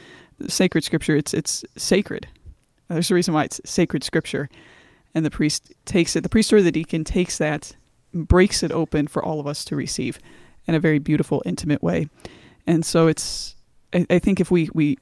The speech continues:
look at it that way, um, it can really revolutionize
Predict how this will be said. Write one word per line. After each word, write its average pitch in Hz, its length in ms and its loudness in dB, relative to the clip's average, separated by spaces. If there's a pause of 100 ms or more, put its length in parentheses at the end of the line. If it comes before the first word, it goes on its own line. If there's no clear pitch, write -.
(100)
look 170 300 2
at 202 120 4
it 185 100 0
that - 220 -2
way, 165 260 0 (760)
um, - 360 -8 (600)
it - 100 -6
can 175 320 -2
really 208 440 4
revolutionize 156 920 -2